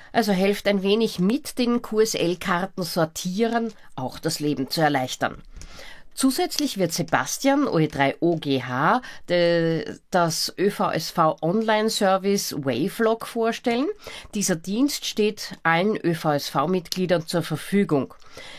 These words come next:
Er dient als Logging-Programm, erlaubt den Austausch mit anderen Online-Services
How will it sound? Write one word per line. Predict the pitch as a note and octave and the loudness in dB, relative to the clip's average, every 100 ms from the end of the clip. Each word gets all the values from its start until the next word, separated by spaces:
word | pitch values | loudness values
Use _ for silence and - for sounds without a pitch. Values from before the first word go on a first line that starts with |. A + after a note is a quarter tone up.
| - - - - | -20 -20 -10 2
Er | G#3+ G#3 | 4 4
dient | A#3+ C4+ C4 - | 4 2 2 2
als | F#3 E3+ | 2 2
Logging-Programm, | D#3 C#3+ E3 D#4+ - C#4+ A#3+ A3 G3 G#3 A3+ A3 | 2 0 2 0 2 2 0 2 2 2 0 0
erlaubt | F#3+ F3+ E3 D#3+ - E3 | 2 4 4 2 -6 0
den | D#3 | 0
Austausch | A#2+ F3+ - G#3 F#3+ F#3+ | 0 -2 0 2 2 0
mit | F3 - | -4 0
anderen | E3+ F3 F3 E3+ | 0 2 2 0
Online-Services | - F3 G#3+ A3 A3 - F#3+ F#3 G3 G3+ G3+ | 2 2 4 2 2 2 2 2 0 0 -2